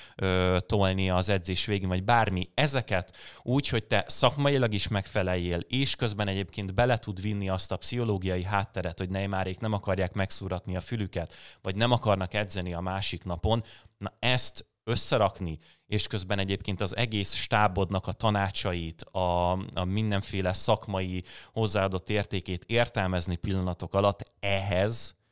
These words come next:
olyan szintű alap, nagyon-nagyon-nagyon alapos munka kell, amit a, az elején mondtam, hogy te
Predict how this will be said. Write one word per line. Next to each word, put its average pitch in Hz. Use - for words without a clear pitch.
olyan 113
szintű 95
alap, 98
nagyon-nagyon-nagyon 92
alapos 95
munka 95
kell, 92
amit 90
a, 92
az 92
elején 87
mondtam, 85
hogy 85
te 95